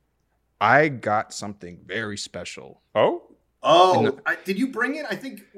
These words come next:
Speaker 3: I know
Speaker 1: I didn't
Speaker 3: what
Speaker 1: br-,
Speaker 3: was
Speaker 1: I didn't
Speaker 3: up
Speaker 1: bring
Speaker 3: with
Speaker 1: it.
Speaker 3: that.
Speaker 1: I, I, I didn't.
Speaker 2: Joe, wait, did, did you get him anything? 'Cause I didn't get him anything.
Speaker 3: No, I didn't. I didn't get him anything. We don't,
Speaker 1: <laughs> I didn't
Speaker 3: I mean,
Speaker 2: I mean, nobody got you anything. I guess nobody's getting me anything. Welty, what was the present you got?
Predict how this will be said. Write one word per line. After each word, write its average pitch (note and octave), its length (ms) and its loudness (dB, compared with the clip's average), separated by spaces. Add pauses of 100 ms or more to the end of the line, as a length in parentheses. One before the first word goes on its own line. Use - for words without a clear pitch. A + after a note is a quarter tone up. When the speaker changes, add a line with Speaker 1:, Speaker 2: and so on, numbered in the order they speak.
Speaker 3:
I G3 80 -4
know G3+ 100 -4
Speaker 1:
I C#3+ 60 8
didn't G3+ 100 10
Speaker 3:
what G#3+ 60 4
Speaker 1:
br-, F#3+ 60 10
Speaker 3:
was E3 80 6
Speaker 1:
I E3 40 6
didn't F#3 120 6
Speaker 3:
up C#3+ 40 -6
Speaker 1:
bring F3 140 8
Speaker 3:
with D3 100 6
Speaker 1:
it. C3 140 6
Speaker 3:
that. - 20 -8
Speaker 1:
I, B2+ 120 6
I, - 120 6
I B2 80 4
didn't. C#3+ 200 0
Speaker 2:
Joe, F#3+ 160 6
wait, D3 240 2
did, C#3+ 180 -2
did C3 120 -2
you F3+ 80 -2
get F#3+ 140 2
him F#3+ 80 -4
anything? F#3 260 -4
'Cause C3+ 140 -6 (140)
I A#2+ 100 4
didn't B2 160 -2
get A2 140 2
him F#2+ 80 -6
anything. F2 340 -16 (420)
Speaker 3:
No, D3+ 300 -2
I D3+ 120 -2
didn't. A#2 400 -12 (120)
I A#2+ 80 -12
didn't D#3 280 -14
get D3+ 140 -10
him C3 140 -12
anything. A#2 560 -18
We F4+ 100 -6
don't, G#4 120 -4
Speaker 1:
<laughs> - 20 -16
I - 40 -18
didn't C#3+ 200 0
Speaker 3:
I A#2+ 40 -10
mean, A#3 280 -14 (300)
Speaker 2:
I D3 60 -2
mean, G3+ 180 0
nobody A3 200 2
got G#3+ 160 4
you F#3 140 0
anything. E3+ 300 -2
I C#3 60 0
guess E3+ 180 -2
nobody's C#3+ 260 -4
getting A#2 220 -4
me A#2+ 80 -4
anything. G#2 260 -6
Welty, D#3 240 0
what D3 140 -2
was D#3 100 -6
the C#3+ 80 -10
present C3 280 -4
you F#2+ 60 -10
got? F2+ 200 -8